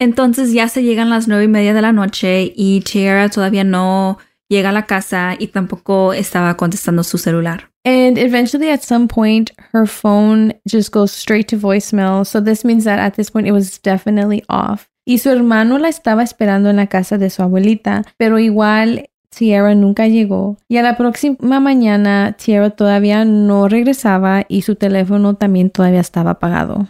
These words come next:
Speaker 1: Mm-hmm. So now it's, like, hours later and no one has heard anything from her. Erin never got a response. And so now it's the next day. It's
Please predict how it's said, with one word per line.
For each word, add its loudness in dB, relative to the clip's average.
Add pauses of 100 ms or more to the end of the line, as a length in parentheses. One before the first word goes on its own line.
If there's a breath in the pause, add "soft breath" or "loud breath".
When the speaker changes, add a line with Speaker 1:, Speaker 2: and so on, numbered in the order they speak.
Speaker 1:
Mm-hmm. -4 (160)
So -2
now 0
it's, -4
like, -6
hours -4
later -2
and -2
no 0
one 2
has -4
heard 0
anything 0
from -4
her. -6 (140)
Erin 2
never 0
got -2
a -2
response. -4 (220)
And -2
so 0
now 2
it's -2
the -2
next -4
day. 2
It's -6